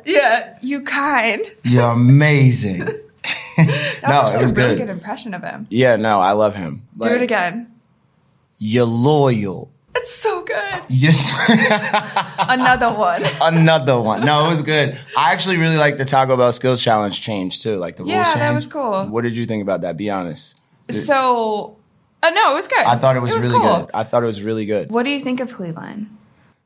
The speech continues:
Speaker 2: Cleve-, I haven't really experienced Cleveland.
Speaker 1: It's
Speaker 2: Like,
Speaker 1: okay. You can be on. Look,
Speaker 2: it
Speaker 1: I
Speaker 2: does,
Speaker 1: grew up
Speaker 2: yo,
Speaker 1: here.
Speaker 2: the crowd reminds me of Philly, and I said this on the court when I was
Speaker 1: They're
Speaker 2: hosting.
Speaker 1: tough, right?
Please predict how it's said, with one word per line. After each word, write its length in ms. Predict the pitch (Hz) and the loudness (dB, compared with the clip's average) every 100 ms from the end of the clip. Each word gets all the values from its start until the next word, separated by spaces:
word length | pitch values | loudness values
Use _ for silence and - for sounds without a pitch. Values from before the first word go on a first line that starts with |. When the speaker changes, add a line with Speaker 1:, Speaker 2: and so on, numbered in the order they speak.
| - | -8
Speaker 2:
Cleve-, 280 | 156 196 220 | 0 2 2
I 40 | 143 | 0
haven't 360 | 185 220 208 | 0 0 -2
really 220 | 160 165 143 | 0 0 0
experienced 1040 | 131 - _ _ - 123 139 139 135 - | -4 -12 _ _ -4 0 2 2 0 -6
Cleveland. 560 | - 143 139 147 151 151 | -2 2 2 4 4 4
Speaker 1:
It's 160 | 170 | 2
Speaker 2:
Like, 100 | 330 | 2
Speaker 1:
okay. 140 | 330 277 | 0 0
You 160 | 262 | 0
can 200 | 262 311 262 | -2 -2 -2
be 180 | 269 | 0
on. 280 | 220 214 - | 2 2 2
Look, 180 | 226 185 | 0 2
Speaker 2:
it 80 | 175 | 2
Speaker 1:
I 100 | 190 | 4
Speaker 2:
does, 220 | 196 220 | 4 4
Speaker 1:
grew 80 | 269 | 4
up 220 | 226 156 | 4 4
Speaker 2:
yo, 40 | 131 | 2
Speaker 1:
here. 220 | 147 139 | -2 -2
Speaker 2:
the 140 | 117 139 | 0 0
crowd 580 | 143 151 175 202 170 - _ - | 2 2 2 0 -4 -14 _ -6
reminds 580 | 127 135 135 147 147 | -2 2 2 2 0
me 140 | 131 120 | -2 -2
of 100 | 101 | -4
Philly, 520 | - 135 107 85 110 _ _ _ _ _ _ - | -2 -2 -2 -10 -16 _ _ _ _ _ _ -4
and 120 | 135 | 0
I 120 | 135 135 | 0 0
said 400 | 135 147 160 127 | 2 2 2 0
this 460 | 113 104 - - _ _ _ _ - | -2 -4 -8 -12 _ _ _ _ -2
on 200 | 131 123 | 0 0
the 80 | |
court 260 | - 147 127 | -2 0 2
when 100 | 110 | 0
I 80 | 107 | -2
was 160 | 107 | -2
Speaker 1:
They're 100 | 131 | 0
Speaker 2:
hosting. 280 | 127 110 95 | 0 0 -6
Speaker 1:
tough, 340 | 87 370 226 185 | -8 -10 -12 -12
right? 360 | 175 330 427 | -12 -12 -18